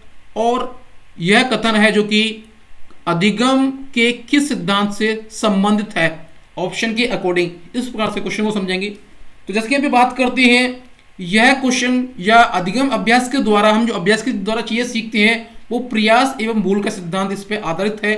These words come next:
तो आंसर का करेक्ट हो जाएगा इसका according हमारा डी। अगला question देखेंगे, video को like करते हैं साथ ही साथ में।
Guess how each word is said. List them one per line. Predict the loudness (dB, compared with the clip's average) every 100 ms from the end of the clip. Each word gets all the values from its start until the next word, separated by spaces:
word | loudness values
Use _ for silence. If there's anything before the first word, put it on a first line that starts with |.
| -4 -16 -12
तो | -6
आंसर | 0 0 4
का | 4
करेक्ट | 4 2
हो | 2
जाएगा | 4 4
इसका | 2 0
according | 0 0
हमारा | 0 0 -2 -14 -20 -20 -2
डी। | 2 2 0 -10 -14 -20 -20 -20 -20 -8
अगला | 0 2
question | 2 4
देखेंगे, | 6 6 4 0
video | 0 2
को | 4
like | 4 4
करते | 2 2
हैं | 2
साथ | 2
ही | 2
साथ | 0 2
में। | 0 -2